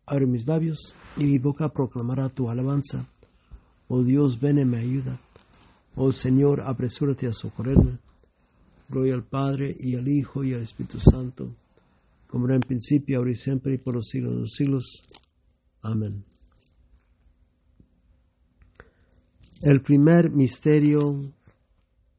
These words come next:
glorioso, la resurrección.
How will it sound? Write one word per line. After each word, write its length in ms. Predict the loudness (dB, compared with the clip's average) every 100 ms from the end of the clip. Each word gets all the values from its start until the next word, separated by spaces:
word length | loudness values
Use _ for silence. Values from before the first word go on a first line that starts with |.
| _ _ _ _ -4
glorioso, 840 | 4 6 6 4 0 -4 -6 -6 -4
la 160 | 0
resurrección. 800 | 2 0 -2 -6 -4 -4 -4 -8